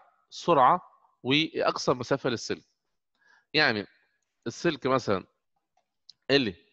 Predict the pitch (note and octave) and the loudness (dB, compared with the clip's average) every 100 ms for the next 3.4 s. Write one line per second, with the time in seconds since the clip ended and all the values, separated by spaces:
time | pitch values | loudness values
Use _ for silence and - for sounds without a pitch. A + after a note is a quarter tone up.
0 | _ _ _ _ - B2+ C3 D3 E3+ G3+ | _ _ _ _ 0 2 2 2 0 -2
1 | _ _ _ _ _ _ _ A2 A2+ A2+ | _ _ _ _ _ _ _ -6 0 0
2 | - - B2+ D#3 C#3+ A2+ B2 A#2+ A2 G#2+ | 0 -4 -4 -4 -4 -8 -10 -4 -4 -4
3 | B2+ A#2 F#2+ F2 | -6 -6 -8 -8